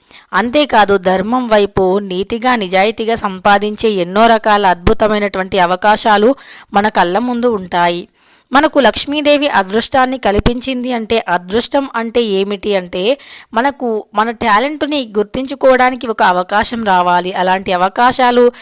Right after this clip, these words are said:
రావటమే అసలైన అదృష్టం. డబ్బులు వస్తాయంటే ఒకేసారి కోట్లు వచ్చి పడతాయని కాదు,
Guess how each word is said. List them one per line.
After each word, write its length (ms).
రావటమే 680
అసలైన 460
అదృష్టం. 580
డబ్బులు 360
వస్తాయంటే 760
ఒకేసారి 520
కోట్లు 360
వచ్చి 200
పడతాయని 600
కాదు, 480